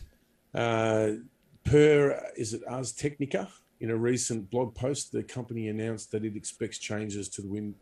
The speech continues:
to the way Windows will handle forthcoming updates to result in substantial performance improvements. Significantly,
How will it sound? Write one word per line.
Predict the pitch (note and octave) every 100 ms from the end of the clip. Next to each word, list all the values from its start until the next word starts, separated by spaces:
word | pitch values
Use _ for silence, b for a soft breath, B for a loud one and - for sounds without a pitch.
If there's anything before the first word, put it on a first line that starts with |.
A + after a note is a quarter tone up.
| -
to | G#2
the | G2+
way | G#2 G2+
Windows | G#2 G#2 G2 F#2
will | F#2+
handle | F#2 G2+ F#2+ F2
forthcoming | - F#2+ F#2+ F#2+ F#2
updates | F#2+ F#2+ F#2+ E2+ - -
to | F#2+ F2+ F2+ b b b b _
result | F#2+ F2+ G2 G2
in | G#2
substantial | F#2 - F2 - G2+ -
performance | F2 - G2+ F#2 F#2+
improvements. | F2 - F#2 F2 F2
Significantly, | - - F2+ G#2+ G2+ G2 - G2 F#2+ F#2 F2